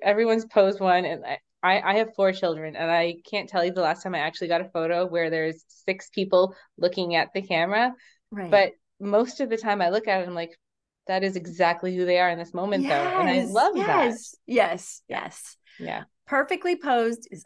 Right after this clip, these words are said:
Speaker 2: overrated. If anything, what's perfect about it? You know, we're not Barbie dolls.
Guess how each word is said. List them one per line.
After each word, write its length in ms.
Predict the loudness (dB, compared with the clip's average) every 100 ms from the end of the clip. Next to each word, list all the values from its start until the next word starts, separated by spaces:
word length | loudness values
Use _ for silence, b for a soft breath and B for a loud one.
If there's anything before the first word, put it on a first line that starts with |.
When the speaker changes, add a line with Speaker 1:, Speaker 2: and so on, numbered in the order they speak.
| -2
Speaker 2:
overrated. 840 | 0 0 -2 -2 -2 0 -2 -2 -8
If 180 | -10 -10 -8
anything, 720 | -6 -4 -6 -4 -4 -4 -8 -4
what's 320 | -4 -4 -8
perfect 500 | -8 -8 -6 -8 -8
about 320 | -8 -6 -6
it? 140 | -10 -14 _ _ _ _ _ _
You 160 | 0 2
know, 380 | 2 2 2 0
we're 160 | 0
not 420 | -2 0 -2 -2
Barbie 360 | -2 0 0 -4
dolls. 640 | -6 -6 -8 -14 -16 -16